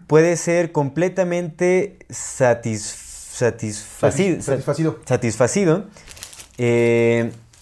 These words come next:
Speaker 1: al sugerirle, sí, al sugerir su-, o al sugestionar a la gente a amar su servitud, sí es su servitud, sí es.
Speaker 2: Ahí te va. Y que el, su lujuria de poder, hablando
Speaker 1: Ajá.
Speaker 2: de los poderosos,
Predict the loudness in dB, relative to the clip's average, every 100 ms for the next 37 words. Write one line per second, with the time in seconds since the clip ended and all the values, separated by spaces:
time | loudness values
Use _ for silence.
0 | -20 -20 -2 2 2 0 -2 0 2 2
1 | 0 0 -2 -8 -20 _ -20 -20 -20 -20
2 | _ -20 _ -20 -20 -8 2 6 6 4
3 | -2 -2 0 0 0 4 6 6 4 0
4 | -4 -2 0 2 2 0 0 -4 -2 -6
5 | -6 -14 -20 -20 -20 -20 -20 -20 -2 0
6 | 0 -2 -2 0 2 2 2 0 -4 -6
7 | -2 0 0 -2 -4 -4 -6 -6 -16 _
8 | -8 -2 -2 -2 -4 -2 -2 -6 -8 -4
9 | -2 0 2 2 2 -2 -20 _ -8 0
10 | 0 2 2 2 4 2 2 0 0 0
11 | 0 0 0 0 0 -2 0 -2 -4 -10